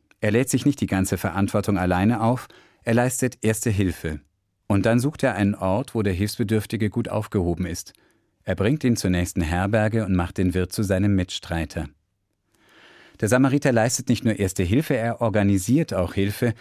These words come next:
Er lässt sich die Hilfe etwas kosten. Er gibt dem Wirt Geld, damit der den Verletzten weiter pflegt. Der barmherzige Samariter ist nicht nur Idealist, sondern auch Realist. Er rechnet damit, dass die Hilfe auch mehr kosten könnte.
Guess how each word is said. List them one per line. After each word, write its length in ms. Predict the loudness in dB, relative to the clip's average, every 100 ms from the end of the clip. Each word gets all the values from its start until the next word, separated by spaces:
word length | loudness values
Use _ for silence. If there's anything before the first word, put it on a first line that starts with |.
| -12 -20 -4
Er 100 | 0
lässt 220 | 2 2
sich 160 | -2 -2
die 120 | 0
Hilfe 320 | 2 0 0
etwas 340 | -4 -2 -4 -2
kosten. 600 | -4 -4 -4 -4 -4 -6 _ _
Er 100 | -4
gibt 220 | -2 -2 0
dem 140 | 0
Wirt 220 | 0 -2
Geld, 440 | -2 0 -2 -4 -2
damit 400 | 0 0 -4 -2
der 180 | 0
den 140 | 2 0
Verletzten 520 | 0 -2 -4 -2 -2
weiter 320 | -2 -2 -6
pflegt. 640 | -4 -2 -2 -4 -16 -20 -20 _ _ _ _ _ _ -20 -20 _ _ _
Der 100 | 2
barmherzige 500 | 4 4 4 2 2
Samariter 440 | 2 2 2 2 0
ist 180 | 0
nicht 180 | -2 0
nur 80 | -2
Idealist, 760 | 0 0 2 0 -2 -6 -12 -14 -4
sondern 340 | 2 4 2
auch 320 | 2 -2 -4 -8
Realist. 800 | -4 0 2 2 0 -4 -8 -16 -20 _ _ _
Er 140 | -4 -2
rechnet 320 | 0 -2 0
damit, 400 | 0 0 -4 -20 _ _ _ _
dass 200 | -4 -2
die 100 | 0
Hilfe 380 | 0 0 -2 -4
auch 180 | -4 0
mehr 320 | 2 4 2
kosten 480 | -2 -6 -4 -2 -2
könnte. 400 | 0 0 -2